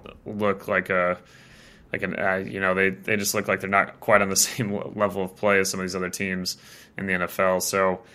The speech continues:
I, I just see the Cowboys taking their anger out on what just happened with them, uh, falling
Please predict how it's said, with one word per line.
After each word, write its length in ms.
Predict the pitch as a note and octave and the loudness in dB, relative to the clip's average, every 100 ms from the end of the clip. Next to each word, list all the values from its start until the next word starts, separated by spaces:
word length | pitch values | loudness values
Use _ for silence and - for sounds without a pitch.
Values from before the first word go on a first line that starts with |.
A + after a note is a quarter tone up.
| - - - | -20 -18 2
I, 240 | A2+ G2 A#2+ | 4 8 6
I 20 | |
just 160 | G#2+ - | 4 0
see 60 | |
the 80 | G2+ | 0
Cowboys 460 | A2 G2+ G2 F#2+ - | 6 6 6 2 2
taking 280 | G#2 G2+ | 2 2
their 140 | F#2+ F2+ | -2 0
anger 300 | G2 F#2+ F#2 | 0 2 4
out 140 | F#2 | 4
on 80 | F#2 | 2
what 100 | F2+ | -2
just 180 | F#2 - | -4 2
happened 480 | F#2+ F#2 F#2 F2+ - - | 2 2 -2 -6 -10 -10
with 160 | G2+ G2 | -8 -4
them, 220 | F#2 F2+ - - | -6 -8 -12 -4
uh, 220 | G2+ F#2 | 0 0
falling 520 | F2+ G2 F#2+ F#2 F2+ | 0 0 2 0 -4